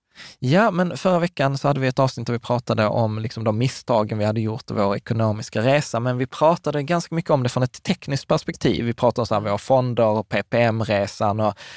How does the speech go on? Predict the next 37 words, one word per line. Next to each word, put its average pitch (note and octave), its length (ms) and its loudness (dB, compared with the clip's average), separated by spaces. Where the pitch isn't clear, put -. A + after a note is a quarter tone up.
när A#2 160 0
vi A2+ 100 0
gick, A2 360 -2
eh, G#2+ 280 2
vi G#2+ 100 -2
garvade G#2+ 720 2
från, G2+ 400 0
när, G2+ 300 0
du G#2+ 60 -6
vet, G2+ 140 -2
när G#2+ 120 0
jag G2+ 100 2
var G2+ 180 2
typ - 260 -6
ekonomijournalisten, G#2 1700 0
eh, G2+ 180 -2
du G#2 100 -6
vet, G2 180 -2
lite A2 180 -6
brat, G#2 460 2
finans, G#2+ 580 -2
eh, G2 460 0
brat, G#2 520 0
eh, G#2 300 -4
och, A2 280 -6
och A#2 100 -8
så - 100 -2
här. A2+ 240 2
Men, B2 340 0
men B2 300 2
vi A#2+ 120 -2
pratade C3 560 0
inte C#3+ 320 0
så - 120 -4
mycket D#3+ 240 -2
om A#2+ 100 0
vår G#2+ 280 4